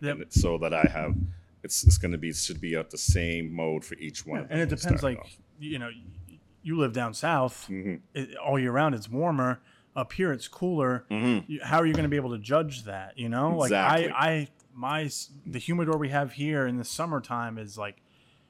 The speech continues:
Speaker 1: it's a crapshoot sometimes
Speaker 2: Yeah.
Speaker 1: with how much, how much, you know, water it's
Speaker 2: Yeah,
Speaker 1: taking
Speaker 2: exactly.
Speaker 1: and,
Speaker 2: All
Speaker 1: and the
Speaker 2: those things
Speaker 1: humidify-,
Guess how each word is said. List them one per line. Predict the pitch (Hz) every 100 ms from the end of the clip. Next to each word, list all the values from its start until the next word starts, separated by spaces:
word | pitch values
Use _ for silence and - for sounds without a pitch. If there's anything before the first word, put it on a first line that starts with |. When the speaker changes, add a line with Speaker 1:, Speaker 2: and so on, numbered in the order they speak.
| _ _ _
Speaker 1:
it's | 127 -
a |
crapshoot | - 160 185 - - 110 107 -
sometimes | 120 110 107 123 113 110 110
Speaker 2:
Yeah. | 123
Speaker 1:
with | 107
how | 131
much, | 123 117 -
how | 127
much, | 120 113 -
you |
know, | 113 104
water | 123 131 131
it's | 127 117
Speaker 2:
Yeah, |
Speaker 1:
taking | 120
Speaker 2:
exactly. | 135 120 139 131 135 131
Speaker 1:
and, | 127
Speaker 2:
All | 120
Speaker 1:
and | 127
the | 135
Speaker 2:
those | 131
things | 143
Speaker 1:
humidify-, | 147 143 165